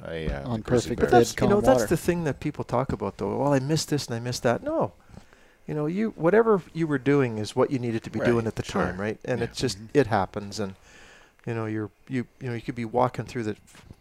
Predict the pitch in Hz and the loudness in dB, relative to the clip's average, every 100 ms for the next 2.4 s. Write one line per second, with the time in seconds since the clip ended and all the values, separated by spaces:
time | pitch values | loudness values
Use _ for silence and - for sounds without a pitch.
0 | - - 135 123 113 107 101 _ _ - | -18 -8 -4 -2 -2 -2 -4 _ _ -14
1 | 117 107 110 107 107 110 104 - 101 98 | -10 -6 -4 -2 0 0 -2 -6 -8 -8
2 | 104 - - 208 | -12 -10 -4 -4